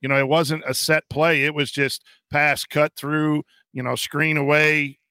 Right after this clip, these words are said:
cut away, and, and then Race ran into a ball screen. I, and that, that was really good,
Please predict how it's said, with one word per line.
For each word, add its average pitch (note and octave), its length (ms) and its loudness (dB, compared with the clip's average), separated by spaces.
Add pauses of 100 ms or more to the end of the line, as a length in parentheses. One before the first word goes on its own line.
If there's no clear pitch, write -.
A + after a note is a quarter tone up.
cut D#3 240 0
away, D3+ 440 0
and, C3+ 400 -4
and C3+ 160 -2
then C3+ 140 -2
Race D#3 260 0
ran D3 220 0
into D3+ 240 -2
a B2 40 2
ball C3+ 280 2
screen. A#2 340 -8
I, B2 140 -6 (160)
and C3 260 -6 (320)
that, D#3+ 300 0
that F3 280 2
was C3 200 0
really C#3 640 2
good, B2 640 0